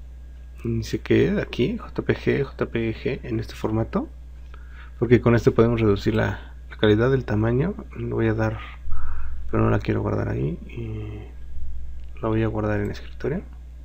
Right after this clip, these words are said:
Ahí está. Y aquí en compresión le vamos a poner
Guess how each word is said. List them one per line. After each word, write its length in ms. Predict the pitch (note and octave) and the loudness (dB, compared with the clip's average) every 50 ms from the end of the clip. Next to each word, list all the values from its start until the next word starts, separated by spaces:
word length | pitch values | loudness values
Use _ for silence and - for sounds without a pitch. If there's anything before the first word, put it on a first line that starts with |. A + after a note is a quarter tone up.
| - - - - - - - - - - - - - - - - - - - - - - - - - | -16 -16 -16 -16 -16 -16 -16 -16 -16 -16 -16 -16 -16 -16 -16 -16 -16 -16 -16 -16 -16 -16 -16 -16 -14
Ahí 80 | - - | -14 -12
está. 360 | - - - - B1+ D#3 F#3+ - - - - - - - - - - - - - - - - - - - - - - - - - - - - - - - - - - - - - - - - | -12 -10 -8 -6 -4 -4 -6 -8 -12 -14 -16 -16 -16 -16 -16 -16 -16 -16 -16 -16 -16 -16 -16 -16 -16 -16 -16 -16 -16 -16 -16 -16 -16 -16 -16 -16 -16 -16 -16 -16 -14 -14 -14 -14 -14 -2 4
Y 140 | E3+ E3+ | 6 8
aquí 260 | D#3 - - - C3+ C3+ | 8 6 6 6 6 8
en 100 | C3 B2+ | 8 6
compresión 560 | - B2 A#2 - A#2 A2 - B2+ B2 A#2+ A#2+ | 4 2 0 0 0 0 2 2 2 4 4
le 60 | A#2 | 4
vamos 260 | A2+ A#2 A#2 A2 A2 | 4 4 4 2 2
a 60 | A2 | 0
poner 400 | G#2+ - - G#2+ G#2 G#2 G#2+ G#2 | 0 0 0 0 0 0 0 -2